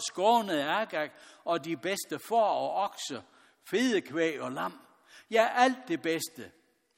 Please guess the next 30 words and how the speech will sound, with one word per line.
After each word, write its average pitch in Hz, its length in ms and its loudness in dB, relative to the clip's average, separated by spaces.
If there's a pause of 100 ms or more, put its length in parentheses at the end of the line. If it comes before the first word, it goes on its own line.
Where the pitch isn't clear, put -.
(220)
det 196 140 -8
ville 170 140 -10
de 170 80 -8
ikke 180 220 -2
lægge 120 240 -8
band 165 320 -8
på. 139 360 -10 (560)
Men - 240 -12
alt 247 320 2
det 202 160 -2
dårlige 220 500 6
og 160 140 4
værdiløse 196 760 -2
kvæg 190 400 -6
lader 147 200 -4
de 127 160 -10
band - 320 -14
på. - 260 -18 (1900)
Det 208 260 0
er 175 120 8
da 170 300 4
en 160 100 -2
ulydighed, 170 600 -4
der 147 80 -4
er 131 40 -6
til 190 160 -4
at 131 100 -8
få 131 60 -10
øje 156 200 -2
på. 107 300 -12